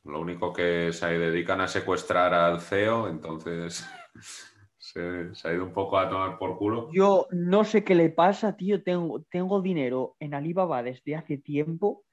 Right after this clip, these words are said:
Speaker 2: No sé qué le pasa. O sea, lleva como tiempo, mm, esperando como a estallar y a, y, y hacerse un por diez,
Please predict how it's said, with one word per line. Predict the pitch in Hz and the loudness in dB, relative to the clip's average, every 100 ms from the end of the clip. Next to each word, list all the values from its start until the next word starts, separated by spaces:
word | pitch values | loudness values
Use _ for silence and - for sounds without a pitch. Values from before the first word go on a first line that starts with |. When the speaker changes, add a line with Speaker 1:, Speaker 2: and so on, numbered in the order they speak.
| _ _ _ _ _ _ | _ _ _ _ _ _
Speaker 2:
No | 170 156 165 190 | -4 0 2 2
sé | 190 | 2
qué | 175 | 2
le | 165 | 2
pasa. | 156 165 190 262 285 | 4 2 0 -2 -6
O | - _ _ _ _ _ - | -8 _ _ _ _ _ -2
sea, | 196 160 - _ - | 0 0 -4 _ 0
lleva | 175 240 | 4 6
como | 269 254 220 | 6 6 6
tiempo, | 247 262 269 247 - - - | 6 6 8 8 6 -4 -4
mm, | 180 170 170 - _ | -2 -2 -4 -6 _
esperando | 170 - 165 180 240 240 | -4 0 4 6 6 4
como | 220 | 2
a | 170 | 2
estallar | - 151 156 233 339 _ _ - | 0 0 2 2 0 _ _ -6
y | 175 | 2
a, | 156 151 151 151 151 - | 4 4 4 2 -2 -8
y, | 190 165 170 | -12 -6 -2
y | |
hacerse | 165 190 | -2 -2
un | 202 180 | -2 2
por | 196 156 | 2 2
diez, | 180 233 | 2 2